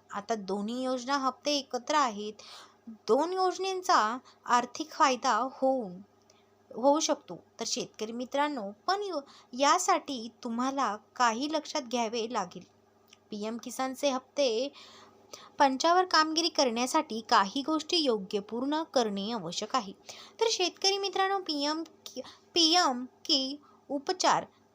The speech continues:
प्रक्रिया लाभ के-, अ, केवायसी, अ, प्रक्रिया पूर्ण केली पाहिजे. जर तुमची केवायसी पूर्ण पैसे, तर तुम्हाला यो-, योजना अंतर्गत पैसे नाहीत. तर शेतकरी मित्रांनो,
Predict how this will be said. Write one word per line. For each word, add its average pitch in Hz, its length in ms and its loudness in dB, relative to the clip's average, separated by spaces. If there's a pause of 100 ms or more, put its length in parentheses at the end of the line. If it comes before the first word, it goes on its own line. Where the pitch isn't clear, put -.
(220)
प्रक्रिया 285 580 0
लाभ 254 320 2 (140)
के-, 294 180 0
अ, 233 320 0 (120)
केवायसी, 285 760 -2 (1120)
अ, 233 100 0
प्रक्रिया 254 560 0
पूर्ण 320 340 0 (100)
केली 226 340 -6
पाहिजे. 226 380 -4 (300)
जर 240 360 4 (420)
तुमची 277 360 0
केवायसी 254 540 0
पूर्ण 330 420 -4
पैसे, 214 720 -4 (360)
तर 247 220 4 (200)
तुम्हाला 262 440 0
यो-, 220 460 2 (300)
योजना 262 640 2
अंतर्गत 254 520 -2 (140)
पैसे 220 360 -4
नाहीत. 226 400 -4 (220)
तर 226 80 -4
शेतकरी 262 520 -2
मित्रांनो, 285 600 -4